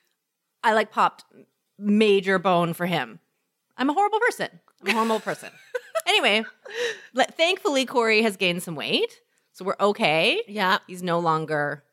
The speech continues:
Speaker 2: In the beer area?
Speaker 1: Yes. That's how we get a pack those pounds on it, is through beer.
Speaker 2: <laughs> Um,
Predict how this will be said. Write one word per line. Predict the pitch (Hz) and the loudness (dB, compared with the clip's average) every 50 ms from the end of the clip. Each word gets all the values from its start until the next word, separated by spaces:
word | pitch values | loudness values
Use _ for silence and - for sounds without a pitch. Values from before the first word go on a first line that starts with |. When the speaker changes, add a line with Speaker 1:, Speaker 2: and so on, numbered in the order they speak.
| _ _ | _ _
Speaker 2:
In | - 220 | -4 0
the | 214 190 | 0 0
beer | 180 - 180 160 165 180 185 | 0 -2 -2 0 2 2 2
area? | - 220 214 220 226 226 233 262 269 285 285 _ _ _ _ _ _ - | 2 4 4 4 4 4 2 2 0 -2 -4 _ _ _ _ _ _ -6
Speaker 1:
Yes. | 185 196 165 151 143 - - 311 - - - 339 - - 339 - - - | -2 -2 -2 -2 -4 -4 -4 -4 -4 -2 -4 -6 -4 -4 -4 -6 -4 -4
That's | 392 - - | -8 -6 -2
how | 220 190 | -4 -2
we | 190 190 | -2 -4
get | 180 180 165 | -6 -6 -6
a | 170 | -6
pack | - - 175 - _ | -6 -6 -8 -8 _
those | - 180 180 170 - | -6 -6 -6 -6 -4
pounds | - 151 143 147 156 156 | -4 -4 -4 -6 -8 -16
on | 156 151 165 | -16 -14 -6
it, | - 392 415 - - - | -2 0 0 0 0 -6
is | 165 - | -14 -14
through | - - 302 - - | -8 -6 -6 -6 -4
beer. | - - - - - | -4 -6 -4 -2 -2
Speaker 2:
<laughs> | 320 311 - - - 359 - _ _ _ - 605 587 - 659 587 - - - 622 571 480 - _ - | -4 -4 -4 -4 -6 -6 -6 _ _ _ -4 0 0 0 0 -2 -4 -6 -4 -2 -2 -2 -2 _ -2
Um, | 196 220 226 220 226 226 226 | 0 2 2 2 2 -2 -2